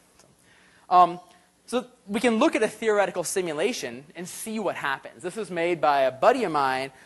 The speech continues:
uh, T J Cox, um, who works for Voxer now. I don't know if any of you have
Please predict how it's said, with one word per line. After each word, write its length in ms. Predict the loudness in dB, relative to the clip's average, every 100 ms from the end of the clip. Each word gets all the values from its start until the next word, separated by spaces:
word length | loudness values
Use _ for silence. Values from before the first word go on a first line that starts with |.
| -20 _
uh, 300 | 0 2 0 -4
T 160 | -4
J 180 | -2 -2
Cox, 540 | -2 -6 -6 -10 -14 -16 -18
um, 520 | -6 -4 -2 -4 -10 -18 _ _ _
who 80 | -4
works 180 | -4 -4
for 80 |
Voxer 540 | -10 -6 -6 -6 -12 -10
now. 280 | -10 -8 -8
I 40 |
don't 80 | -6
know 80 | -4
if 80 |
any 160 | -4 -6
of 80 | -8
you 220 | -8 -8
have 200 | -6 -8